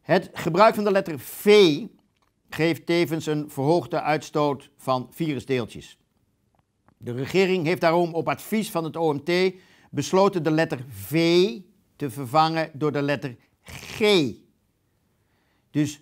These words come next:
vuur wordt guur, vlam wordt glam, virus was al virum en wordt nu dus gierum.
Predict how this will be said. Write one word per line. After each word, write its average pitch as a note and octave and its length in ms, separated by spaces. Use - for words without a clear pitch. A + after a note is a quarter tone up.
vuur G3+ 880
wordt C#3+ 360
guur, G#3 720
vlam F#3 800
wordt D#3 360
glam, E3+ 760
virus D#3+ 460
was D#3+ 180
al C3 240
virum E3 1120
en C#3 180
wordt D3+ 220
nu D3 380
dus C#3 300
gierum. C3 1200